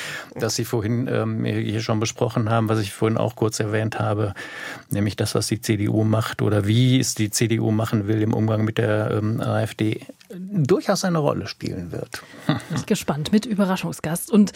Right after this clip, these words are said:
Speaker 2: bei mir ist jetzt noch eine Frage offen geblieben. Wer ist hier für welchen Verein?
Speaker 1: <laughs> Na ja, gut, das ist jetzt, ähm, äh, mein Verein ist natürlich der beste der Welt mit dem schönsten Stadion auf der Welt. Irgendwie, das haben wir ja sogar amtlich von einer,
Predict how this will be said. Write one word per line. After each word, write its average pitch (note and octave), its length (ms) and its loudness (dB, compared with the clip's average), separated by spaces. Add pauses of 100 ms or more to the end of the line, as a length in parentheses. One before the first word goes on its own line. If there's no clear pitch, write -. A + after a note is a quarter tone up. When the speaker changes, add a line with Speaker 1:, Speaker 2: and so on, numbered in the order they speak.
(220)
Speaker 2:
bei G3 100 2
mir A3+ 140 8
ist B3+ 60 2
jetzt A#3+ 100 2
noch G#3+ 120 2
eine A3+ 200 2
Frage G3+ 260 0
offen G#3 200 2
geblieben. F3 440 -2
Wer F#3+ 300 0
ist G3+ 120 -2
hier G#3 100 -2
für G3 160 0
welchen F#3 260 0
Verein? G3+ 380 -4 (1400)
Speaker 1:
<laughs> - 680 -4
Na C3 240 0
ja, F#2+ 160 -2
gut, B2 240 0
das - 160 0
ist B2 160 0
jetzt, - 300 0
ähm, G#2 460 -2
äh, G2+ 120 -2 (160)
mein A2+ 260 0
Verein G#2+ 300 0
ist A2 160 -2
natürlich G#2+ 320 0
der A2+ 120 2
beste A2 320 0
der G#2 180 0
Welt A2+ 260 2
mit A2 100 -2
dem G#2+ 100 0
schönsten A2 380 -2
Stadion A2+ 560 0
auf A2+ 140 0
der A2 200 0
Welt. A2 340 0
Irgendwie, A2 200 -2
das G#2 180 -2
haben G#2+ 100 0
wir G#2 80 0
ja G2+ 60 0
sogar G#2+ 280 0
amtlich A2+ 360 -2
von G#2 160 -2
einer, G2+ 260 0